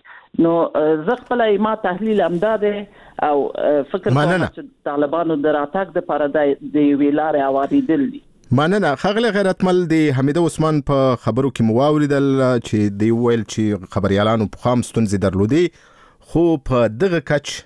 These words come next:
Speaker 2: باندې ستونزې چې د افغانستان د سولې د خبرو د پیل سره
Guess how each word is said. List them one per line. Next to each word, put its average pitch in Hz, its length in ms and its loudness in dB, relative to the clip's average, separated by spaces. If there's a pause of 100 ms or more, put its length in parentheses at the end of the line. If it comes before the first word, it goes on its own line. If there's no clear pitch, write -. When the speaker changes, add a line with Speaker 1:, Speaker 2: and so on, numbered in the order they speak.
(180)
Speaker 2:
باندې 110 340 0
ستونزې 117 440 -2
چې 120 260 0 (420)
د 98 100 0
افغانستان 110 600 0 (360)
د 104 260 2
سولې 139 560 0
د 107 300 0
خبرو 120 600 0
د 104 320 0
پیل 110 200 0
سره 92 440 -2